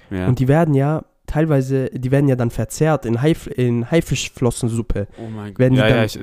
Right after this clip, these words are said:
Speaker 2: ja.
Speaker 1: ist die nicht illegal?
Speaker 2: Ja, ja, die ist illegal. Es kontrolliert halt nun leider aber keiner. Und
Speaker 1: Weil
Speaker 2: vor
Speaker 1: ich
Speaker 2: allem,
Speaker 1: hab
Speaker 2: weißt du, was
Speaker 1: letztens
Speaker 2: das
Speaker 1: auch
Speaker 2: Warte, weißt du, was das Schlimmste daran ist?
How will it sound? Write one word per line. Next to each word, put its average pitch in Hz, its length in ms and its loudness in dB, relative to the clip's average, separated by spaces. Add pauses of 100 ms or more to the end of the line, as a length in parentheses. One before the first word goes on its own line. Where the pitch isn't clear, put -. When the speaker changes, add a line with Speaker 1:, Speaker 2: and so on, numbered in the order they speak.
(160)
Speaker 2:
ja. 147 140 4
Speaker 1:
ist 139 120 -2
die 110 60 -4
nicht 101 160 -4
illegal? 196 460 -2 (800)
Speaker 2:
Ja, 139 180 4
ja, 135 240 2 (180)
die 123 100 2
ist - 140 -4
illegal. 135 440 2 (160)
Es - 260 -6
kontrolliert - 500 2
halt 123 160 -2
nun 113 160 4
leider 110 400 0
aber 107 200 -4
keiner. 120 400 -4 (200)
Und 117 100 -2
Speaker 1:
Weil 104 100 0
Speaker 2:
vor 113 80 2
Speaker 1:
ich 135 40 6
Speaker 2:
allem, 147 100 4
Speaker 1:
hab 143 80 0
Speaker 2:
weißt 165 180 2
du, 151 40 -4
was 147 160 2
Speaker 1:
letztens 123 100 -4
Speaker 2:
das 107 100 -2
Speaker 1:
auch - 40 -10 (320)
Speaker 2:
Warte, 147 320 0
weißt 147 180 0
du, 143 40 -2
was 135 120 -2
das 127 100 -6
Schlimmste 160 400 -4
daran 113 240 -2
ist? - 260 -8